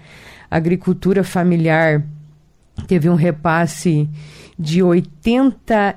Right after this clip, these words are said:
e seis milhões de reais, né? É, o,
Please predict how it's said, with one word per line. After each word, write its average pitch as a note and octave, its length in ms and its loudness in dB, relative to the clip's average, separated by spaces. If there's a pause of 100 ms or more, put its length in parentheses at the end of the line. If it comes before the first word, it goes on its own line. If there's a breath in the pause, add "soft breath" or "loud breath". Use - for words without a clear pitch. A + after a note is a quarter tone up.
(300)
e G3 260 0
seis - 1800 -2
milhões F3 460 2
de D#3 100 -2
reais, F#3+ 840 0
né? E3 420 -2 (640 loud breath)
É, D#3 760 0 (680)
o, D#3+ 840 0